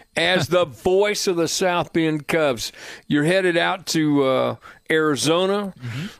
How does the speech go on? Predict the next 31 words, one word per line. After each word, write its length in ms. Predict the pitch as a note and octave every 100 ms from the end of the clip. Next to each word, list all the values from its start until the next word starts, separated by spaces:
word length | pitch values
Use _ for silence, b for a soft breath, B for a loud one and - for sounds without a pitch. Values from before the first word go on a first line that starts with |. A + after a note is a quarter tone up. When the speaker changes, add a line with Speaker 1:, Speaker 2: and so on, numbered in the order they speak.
| _ -
Speaker 1:
Uh, 1040 | D#3 D3+ D3 C#3+ C3+ B2+ B2+ B2 A#2+ A#2+
well, 160 | D3+ E3+
you're 160 | D#3+ E3
headed 260 | G3+ E3+
out 240 | E3 E3+ -
to 140 | C3+
Texas, 640 | - F3+ G3+ - G#3 F3+ F3
and 180 | D3+
you, 120 | E3 F3+
you, 120 | F#3+ F3 B B
you're 100 | G#3
just 80 | F#3+
like 180 | A3+ F#3
a 60 | D3+
world 420 | D#3 F#3 E3+ C3
traveler 600 | - A#3 A3 C3 B2 A2+
now, 280 | A2+ A2+ A#2+
are 120 | A#2+
you 160 | A#2
not? 360 | B2 C#3+ F#3 -
Speaker 2:
Coach, 300 | G#3 B3 -
this 220 | G3 A3+ G#3+
might 240 | A3 A3
be 120 | G3
the 100 | F3+
most 240 | F3+ E3 A#2
daunting 460 | D#3+ E3+ E3+ E3
travel 400 | C#3 D#3+ D#3 D3+
weekend 340 | C#3 C3+ C#3 A#2+
I've 140 | A2
had, 260 | A#2+ E2+